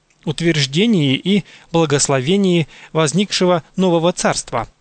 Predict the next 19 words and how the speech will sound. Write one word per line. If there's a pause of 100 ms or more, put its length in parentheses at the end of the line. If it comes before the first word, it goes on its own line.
(400)
Для
этого
потребовалось (140)
послать
обратно (200)
на
восток
через
океан (200)
специальное
посольство (160)
майя
Кичи
к
великому (220)
царю (140)
Кафолику (300)
за
полномочиями